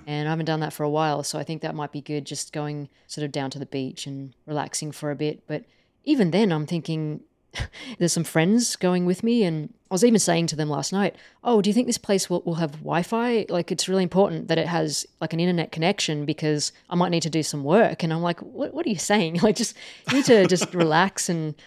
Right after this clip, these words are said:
Speaker 1: yeah, I probably do need to take my laptop just in case, you know, Llama Life goes down, the website goes down or something happens. But I sort of stopped myself going, "Your priorities are wrong. Like,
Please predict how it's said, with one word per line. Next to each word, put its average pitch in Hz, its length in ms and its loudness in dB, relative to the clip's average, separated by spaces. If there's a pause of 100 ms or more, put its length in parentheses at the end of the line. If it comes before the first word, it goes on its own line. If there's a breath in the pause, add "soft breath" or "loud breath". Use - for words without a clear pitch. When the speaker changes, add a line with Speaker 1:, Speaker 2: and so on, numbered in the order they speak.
(200 loud breath)
Speaker 1:
yeah, 247 200 6
I 226 40 8
probably 269 420 8
do 185 260 8
need 208 180 6
to 180 60 -2
take 175 200 4
my 165 80 2
laptop 165 400 0
just 190 200 0
in 180 80 2
case, 156 460 -2
you - 80 -6
know, 151 100 -2
Llama 156 240 2
Life 147 280 0
goes 139 240 0
down, 160 580 2
the 156 100 -2
website 165 320 2
goes 165 160 2
down 165 300 2
or 160 80 0
something 196 320 0
happens. 190 720 0
But 170 240 0 (480 loud breath)
I - 20 -20
sort 226 180 0
of 190 60 2
stopped - 300 -2
myself 170 480 -2
going, 165 200 0
"Your 160 100 -4
priorities 175 440 0
are 156 80 -4
wrong. 151 400 -2
Like, 151 300 -8